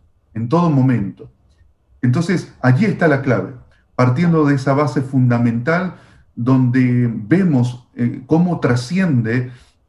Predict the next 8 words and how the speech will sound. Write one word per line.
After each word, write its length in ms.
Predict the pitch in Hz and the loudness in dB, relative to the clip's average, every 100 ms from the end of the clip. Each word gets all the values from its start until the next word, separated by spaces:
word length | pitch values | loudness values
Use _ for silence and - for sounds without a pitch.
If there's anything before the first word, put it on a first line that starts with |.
| - | -2
las 260 | 120 123 | -2 0
familias 1040 | 127 120 156 202 147 117 113 113 127 - - _ | 0 2 2 2 0 0 0 0 0 -4 -14 _
que 120 | - 120 | -4 -2
recibieron 800 | 117 - 123 156 151 147 135 117 | -2 -2 0 2 2 2 0 -2
la, 640 | 117 113 110 104 95 - | -2 -2 -4 -6 -8 -10
la 240 | 117 104 104 | -8 -6 -2
palabra 360 | 113 139 143 | 0 2 2
revelada 720 | 120 113 117 143 139 135 - | 0 0 2 2 0 -4 -10